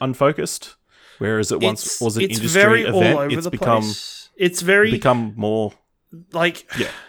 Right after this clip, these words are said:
Speaker 2: they've
Speaker 1: It's stuck in the
Speaker 2: tried
Speaker 1: middle
Speaker 2: to
Speaker 1: between a trade show and a fan event.
Speaker 2: It, it, it often feels like they have turned it into a fan event without changing the content of what's happening on the show floor.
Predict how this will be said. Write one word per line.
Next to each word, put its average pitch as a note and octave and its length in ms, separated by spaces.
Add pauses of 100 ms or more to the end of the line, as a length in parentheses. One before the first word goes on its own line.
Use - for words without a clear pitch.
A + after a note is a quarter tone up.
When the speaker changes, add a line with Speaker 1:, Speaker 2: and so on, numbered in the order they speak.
(480)
Speaker 2:
they've F3+ 80
Speaker 1:
It's F3+ 60
stuck G3 180
in C#4 120
the D#4 80
Speaker 2:
tried - 40
Speaker 1:
middle - 60
Speaker 2:
to - 80
Speaker 1:
between D3+ 280
a B2+ 80
trade B2+ 380
show A2+ 260
and G#2+ 160
a G2+ 80
fan G#2+ 320
event. G2+ 300 (160)
Speaker 2:
It, C4 180
it, C#4 220 (420)
it A#3+ 160
often C4+ 380
feels A3 460
like E3+ 360
they D#3+ 200
have D3 180
turned F#3+ 340
it G3 80
into D#3+ 220
a C3+ 60
fan C#3+ 360
event B2 420 (440)
without D#3 580
changing E3+ 600
the C#3 100
content D3 800 (180)
of C#3 200
what's C#3 220
happening C#3 480
on C3 220
the C3+ 80
show B2+ 240
floor. D3+ 460